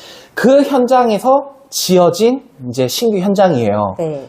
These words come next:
Speaker 1: 그래서 집도 워낙 좋고 퀄리티도 좋은데, 요즘 시점으로 진짜 여기가 일억 원은 저렴하게 지금 분양을, 특가 분양을 하고 있는 것 같아요.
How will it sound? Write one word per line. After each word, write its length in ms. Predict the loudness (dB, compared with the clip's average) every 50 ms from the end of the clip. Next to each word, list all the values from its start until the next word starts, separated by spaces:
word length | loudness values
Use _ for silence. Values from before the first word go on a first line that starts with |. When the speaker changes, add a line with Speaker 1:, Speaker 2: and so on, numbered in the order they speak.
| -6
Speaker 1:
그래서 200 | -2 0 0 0 0
집도 400 | 0 0 0 0 0 2 2 4
워낙 380 | 4 4 4 4 2 0 -2
좋고 280 | -4 -8 -6 -4 -4 -4
퀄리티도 580 | -2 -2 0 0 0 -2 -4 -6 -4 -4 -4 -2
좋은데, 640 | 0 0 0 0 0 2 2 4 4 2 2 -2 -6 -16 -20 -20 -20 -20 -20 -20 -8 _ 2
요즘 320 | 4 4 4 4 4 2
시점으로 880 | 2 0 -2 -4 -2 0 0 2 2 2 0 2 0 0 0 -2 -6 -14 _ _ _ _
진짜 260 | -18 -12 -4 0 2
여기가 260 | 2 2 2 2 0 0
일억 320 | 0 2 2 4 4 4
원은 220 | 2 2 2 0
저렴하게 520 | -2 -6 -4 -2 -2 -2 -2 -2 -4 -8 -10
지금 220 | -10 -12 -14 -16
분양을, 440 | -14 -12 -8 -8 -6 -4 -4 -4 -4 -6 -12
특가 280 | -10 -2 0 0 0
분양을 320 | 0 -2 -4 -6 -6 -8 -8
하고 360 | -8 -6 -6 -4 -4 -2 -2
있는 180 | -2 -2 -4
것 80 | -4 -6
같아요. 400 | -8 -8 -12 -12 -10 -8 -4 -2